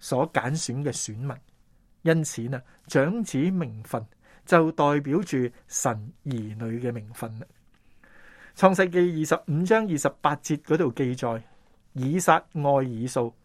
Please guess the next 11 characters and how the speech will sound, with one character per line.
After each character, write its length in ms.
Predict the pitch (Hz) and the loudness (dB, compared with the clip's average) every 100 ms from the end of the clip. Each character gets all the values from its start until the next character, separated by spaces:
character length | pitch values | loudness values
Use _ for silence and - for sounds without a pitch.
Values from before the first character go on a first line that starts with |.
| _ _ _ _ | _ _ _ _
因 220 | 226 254 | 4 4
為 180 | 190 147 | 4 0
常 260 | - 120 113 | 0 -4 -4
吃 200 | - 143 _ - | -4 -4 _ 0
他 160 | 185 | 2
的 140 | 185 185 | 2 0
野 260 | 151 123 113 | -6 -4 -4
味， 260 | 123 117 160 _ _ _ _ _ _ - | -4 -6 -8 _ _ _ _ _ _ 2
利 300 | 156 160 156 | 6 6 4
百 220 | 160 156 | 2 2
加 320 | - 185 180 | 2 2 2